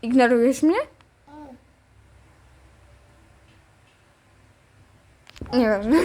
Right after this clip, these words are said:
<laughs> po prostu. Pa, to był taki krótki odcinek,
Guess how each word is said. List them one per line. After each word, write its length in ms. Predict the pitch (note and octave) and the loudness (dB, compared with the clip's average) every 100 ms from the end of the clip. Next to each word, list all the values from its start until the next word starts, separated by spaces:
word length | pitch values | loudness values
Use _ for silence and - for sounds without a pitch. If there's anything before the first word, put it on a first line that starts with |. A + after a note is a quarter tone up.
| F#4+ | 4
<laughs> 160 | F#4 D4 | 2 2
po 360 | E4 B3 D#4+ | 2 2 0
prostu. 340 | D4 C#4 E4 C4 B3 - _ _ _ _ _ _ - D#4 D4 D4+ D#4 D4 D4+ | 0 0 -2 -10 -10 -14 _ _ _ _ _ _ -8 -4 -2 -2 -2 -2 2
Pa, 220 | D4+ D4+ | 2 2
to 120 | D4+ | -2
był 120 | C4 | -6
taki 280 | C4 B3 C#4 | -8 -10 -10
krótki 440 | - C#4+ C#4 - A#3 | -12 -10 -10 -8 -10
odcinek, 420 | A3+ G#3+ G#3+ | -10 -10 -10